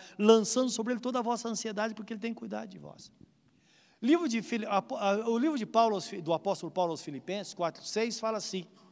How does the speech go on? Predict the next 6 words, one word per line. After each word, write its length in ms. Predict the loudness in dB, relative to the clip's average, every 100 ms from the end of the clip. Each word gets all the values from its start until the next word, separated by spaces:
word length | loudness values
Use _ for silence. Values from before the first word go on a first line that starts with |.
| _ -20 _ -20 -20 -20 -20 -20 -20 -20 -20 _ -20 -20 -6
"Não 300 | 2 4 6
estejais 720 | 2 0 2 4 4 4 4
inquietos 600 | 2 0 0 4 4 4
por 280 | -2 0 0
coisa 560 | 0 4 6 6 2 0
alguma. 920 | 0 -2 -2 0 2 2 2 -2